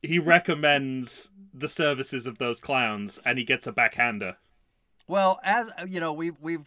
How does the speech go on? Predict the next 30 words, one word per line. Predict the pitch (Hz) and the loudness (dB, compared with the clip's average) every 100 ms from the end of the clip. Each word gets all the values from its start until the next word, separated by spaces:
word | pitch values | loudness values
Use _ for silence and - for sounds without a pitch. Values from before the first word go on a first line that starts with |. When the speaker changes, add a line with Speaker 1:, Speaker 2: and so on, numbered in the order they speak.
| - | -18
Speaker 2:
referenced | 127 175 196 202 196 185 | 0 2 2 -2 -4 -6
this | 165 160 - | -8 -8 -8
before, | 127 - 147 131 113 101 101 | -12 -8 -4 -2 -2 -2 -6
'cause | 135 117 | -10 -12
this | - 143 139 | -10 -10 -10
is | 139 117 | -12 -12
one | 139 139 | -6 -6
of | 127 - | -6 -10
two | 160 160 | -8 -8
<laughs> | 165 - | -8 -4
movies | 170 - 165 - | -6 -4 -6 -6
in | 160 135 | -8 -8
the | 151 | -6
Omen | 147 143 135 | -6 -6 -10
series | - 147 135 123 120 110 | -12 -12 -8 -8 -8 -8
that | 113 104 _ _ - | -10 -12 _ _ -16
starts | - 139 147 147 | -6 0 0 -2
with | 151 139 | -10 -8
one | 160 170 | -6 -6
director | 127 107 98 95 104 95 98 | -4 -4 -4 -6 -8 -8 -6
Speaker 1:
Uh-huh. | 135 139 151 214 | -4 -2 -2 -4
Speaker 2:
and | - 123 127 | -10 -8 -6
then | 123 120 _ 135 | -6 -10 _ -6
ends | 131 135 131 | -6 -6 -6
with | 139 139 | -4 -4
another. | 143 170 107 87 101 - _ _ _ _ _ _ _ _ _ - | 0 -2 -2 -6 -8 -14 _ _ _ _ _ _ _ _ _ 4
Now, | 190 202 | 4 6
in | |
this | 233 269 - | 4 2 0
one, | 208 170 160 151 | 0 0 0 -4